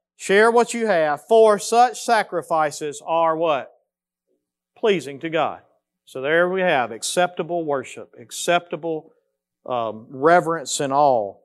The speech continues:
unto God. Then we get into our benediction,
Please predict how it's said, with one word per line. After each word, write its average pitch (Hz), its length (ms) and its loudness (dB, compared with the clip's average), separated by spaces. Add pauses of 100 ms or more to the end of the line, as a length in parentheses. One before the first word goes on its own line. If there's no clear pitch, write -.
(120)
unto 123 600 -6 (160)
God. 104 360 -6 (1300)
Then 214 240 4
we 233 100 4
get 214 180 6
into 196 440 2
our 160 280 6
benediction, 139 1000 -2